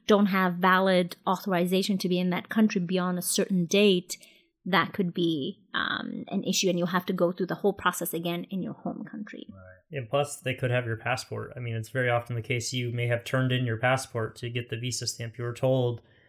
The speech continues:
Speaker 3: uh, you know, "Hey, we, we might need to check in on some things." But yeah, you do hear of horror cases, horror stories where, uh, all, everything looked a go here.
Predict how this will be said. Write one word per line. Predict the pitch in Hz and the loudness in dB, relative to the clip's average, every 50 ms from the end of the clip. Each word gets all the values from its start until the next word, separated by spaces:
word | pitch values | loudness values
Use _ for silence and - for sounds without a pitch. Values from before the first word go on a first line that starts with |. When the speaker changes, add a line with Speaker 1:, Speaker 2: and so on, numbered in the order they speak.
| _ _ - | _ _ -4
Speaker 3:
uh, | - 123 120 117 117 113 117 | 0 0 2 4 4 2 2
you | 120 120 | 2 0
know, | 117 113 110 107 | 0 0 0 0
"Hey, | 104 131 131 127 117 104 117 | 2 2 2 2 2 0 -4
we, | 127 123 123 | -6 -6 -4
we | 127 131 127 | -4 -4 -2
might | 123 123 127 127 | -2 -2 -2 -2
need | 127 123 117 | -4 -4 -4
to | 113 | -4
check | - - 120 - - | -2 0 0 2 2
in | 135 131 131 | 2 2 2
on | 120 117 | 0 0
some | - 113 110 | -2 -4 -6
things." | - 110 110 107 | -6 -4 -6 -4
But | 104 - 127 131 | -4 -2 -4 -2
yeah, | 139 139 135 135 135 127 120 | -2 -2 0 0 2 2 0
you | 117 120 120 | 0 -2 -2
do | 117 123 120 | -2 0 0
hear | 113 120 117 | 2 2 2
of | 110 110 | 0 0
horror | - 123 117 113 | 0 0 0 0
cases, | 110 - - 117 107 - - 131 123 123 - - - - - - - - | 0 0 -2 0 2 2 2 0 -2 -6 -8 -14 -20 -20 -20 -20 -2 4
horror | - 180 180 160 | 6 6 6 6
stories | - - 147 127 123 123 113 117 | 4 2 0 2 2 2 0 0
where, | 120 120 113 110 110 | 2 4 4 6 6
uh, | 107 107 107 107 104 104 - - - _ _ _ - | 6 6 6 6 4 2 0 -4 -8 _ _ _ 0
all, | 139 143 143 143 - | 2 2 2 2 2
everything | - 143 139 143 139 - 147 139 135 127 127 | 0 2 2 2 2 2 2 0 2 2 2
looked | 127 127 - - - - - | 0 0 -2 -6 -8 -4 -4
a | 127 | -2
go | 117 123 127 127 131 131 | 2 4 4 6 6 4
here. | 117 107 113 110 110 107 107 107 - | 4 2 2 4 4 4 4 2 -2